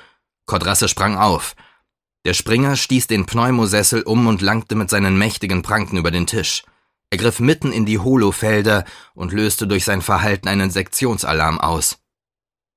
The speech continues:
„Das ist ein Regelverstoß“, erklang die sanfte Stimme des Daniel-Roboters, der den achtzehnten von insgesamt neunzig Spieltischen in Halle sechzig betreute.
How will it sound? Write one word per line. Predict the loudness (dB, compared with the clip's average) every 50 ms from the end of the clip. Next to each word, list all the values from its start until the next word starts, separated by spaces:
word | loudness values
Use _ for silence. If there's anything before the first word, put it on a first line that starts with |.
| _ _ _ _ _ _ _ _ _ _ _
„Das | -4 -2 -2 0 0
ist | 0 -2 -2 -2 0
ein | 0 2 2
Regelverstoß“, | 2 2 0 0 0 -2 -2 -2 -2 -2 -2 0 0 0 0 0 -2 -4 -6 _ _ _ _ _ _ _ _ _
erklang | -6 -6 -6 -2 -2 0 0 2
die | 0 0
sanfte | 2 2 2 2 0 0 -2 -6 -6
Stimme | -4 -2 0 0 0 2
des | 0 0 -2 0
Daniel-Roboters, | 0 2 2 2 2 2 0 2 2 2 2 0 0 0 0 0 0 -2 -4 -8 -12 -20 -20 _ _ _ _ _ _ _ -8
der | -6 -2
den | -2 -2 0
achtzehnten | 0 -2 -4 -4 -4 -2 0 0 0 0 0 -2 -2
von | 0 0 -2 -2
insgesamt | -2 -4 -4 -4 -4 -2 0 0 0 0 0 0
neunzig | 0 0 0 0 -2 -4 -6 -6 -6
Spieltischen | -6 -2 -2 -2 0 0 -2 -4 -2 -2 -2
in | 0 0 -2 -2
Halle | -2 -2 -2
sechzig | 0 0 -2 -2 -4 -6 -8 -8 -8
betreute. | -8 -10 -8 -4 -2 -2 -2 -2 -4 -4 -6